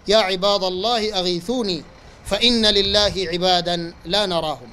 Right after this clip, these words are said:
رواه الطبراني في الكبير. قال: "حدثنا الحس-، الحسين بن إسحاق،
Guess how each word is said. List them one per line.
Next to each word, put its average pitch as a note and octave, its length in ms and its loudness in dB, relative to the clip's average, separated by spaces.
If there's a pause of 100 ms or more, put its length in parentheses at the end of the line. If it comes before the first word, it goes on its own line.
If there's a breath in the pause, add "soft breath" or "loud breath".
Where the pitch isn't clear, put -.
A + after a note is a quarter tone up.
رواه G3 260 0
الطبراني F#3 580 -2
في E3+ 80 -8
الكبير. D3+ 340 -10 (1500)
قال: F#3+ 220 6
"حدثنا F3 540 0
الحس-، E3 320 -4
الحسين F#3+ 640 -2
بن E3 160 -6
إسحاق، G#3+ 380 0